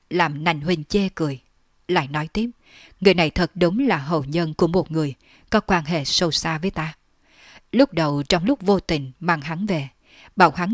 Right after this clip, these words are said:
trà trộn vào Thiên Vân chư tộc. Bất quá thiên phú tu luyện của hắn đích xác cực cao. Một ngày nào đó có thể đạt tới cảnh giới của ta và ngươi. Mà trưởng lão viêm hệ bộ tộc chúng ta cũng đã chuẩn bị tốt. Chỉ cần chờ nhiệm vụ nằm vùng của hắn chấm dứt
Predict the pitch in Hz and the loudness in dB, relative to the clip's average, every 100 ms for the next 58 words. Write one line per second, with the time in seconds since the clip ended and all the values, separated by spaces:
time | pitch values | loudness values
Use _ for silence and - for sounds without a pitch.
0 | 247 180 - 170 139 143 170 147 - 165 | 0 0 2 0 -2 -2 -2 -2 -2 -2
1 | 151 165 147 214 185 151 - _ _ _ | -2 -4 -2 -2 -2 -4 -6 _ _ _
2 | _ _ _ 185 214 - 156 180 - 202 | _ _ _ 2 2 -2 -4 -4 0 0
3 | 147 175 190 202 165 165 135 151 160 160 | 2 0 4 4 4 2 -2 -6 -6 -8
4 | - 208 233 - 262 - 165 - 170 170 | -4 -2 -2 -2 -4 -2 -2 0 -4 -4
5 | - _ _ _ _ - - 196 165 170 | -8 _ _ _ _ -20 0 2 2 -2
6 | 156 156 156 160 185 302 285 165 165 160 | -2 -2 -2 -4 0 0 0 0 -2 -2
7 | 240 - 175 143 160 202 - 165 202 180 | -2 -2 -6 -2 -2 -2 0 0 0 -2
8 | 165 147 160 170 160 _ _ _ - - | -4 -4 -4 -4 -8 _ _ _ -20 0
9 | 190 170 180 185 151 165 208 180 151 160 | 0 2 0 0 0 2 0 0 -4 2
10 | 175 - 160 - 170 185 170 160 - _ | 0 2 -4 -2 -4 -2 -4 -4 -12 _
11 | 190 175 156 196 143 165 131 180 247 - | 2 2 2 0 0 -4 -4 -6 -6 -10
12 | _ _ - - - 180 - 175 151 - | _ _ -20 -20 4 4 4 -2 -2 0
13 | 185 156 165 151 175 147 165 147 175 139 | 0 2 -2 2 0 0 -6 0 -2 0
14 | 170 170 170 185 165 180 277 | -4 -6 -2 -4 -2 -4 -6